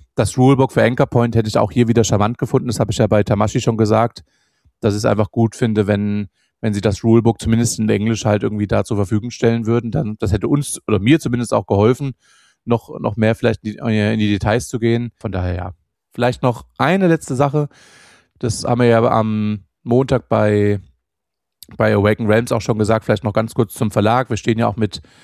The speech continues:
mit Addex Games im, im Austausch via E-Mail. Und generell muss ich sagen, würde ich mir, glaub ich, ein bisschen mehr transparente Kommunikation von denen wünschen. Vor allem in den Updates,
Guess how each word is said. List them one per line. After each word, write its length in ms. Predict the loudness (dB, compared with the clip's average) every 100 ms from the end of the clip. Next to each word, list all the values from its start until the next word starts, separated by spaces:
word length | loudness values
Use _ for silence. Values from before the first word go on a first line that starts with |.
| _ -6
mit 160 | -2
Addex 360 | 2 0 -2 -2
Games 320 | 0 0 -2
im, 320 | -2 -2 -2
im 120 | -2
Austausch 520 | 0 0 0 -2 -2 0
via 160 | 0
E-Mail. 420 | 0 0 2 0 -4 _ _ _ _ _
Und 720 | -2 2 2 2 -2 -4 -8 _ -2
generell 640 | 2 2 2 4 4 2
muss 180 | -2 -6
ich 100 | -2
sagen, 600 | 0 0 -2 -6 -6 -8 _ _ _ -8
würde 260 | -2 -2
ich 80 | -2
mir, 120 | -4
glaub 260 | 2 2 2
ich, 100 | -2
ein 120 | -4
bisschen 320 | -4 -4 -2
mehr 280 | 2 2 2
transparente 560 | 0 -4 -2 -2 0 0
Kommunikation 680 | -2 0 2 0 2 0 2
von 120 | 0
denen 240 | 0 0
wünschen. 440 | -2 -4 -6 -8 -8 _ _ _
Vor 160 | -2 0
allem 180 | 2 0
in 60 |
den 120 | 0
Updates, 600 | -2 0 0 0 -2 -18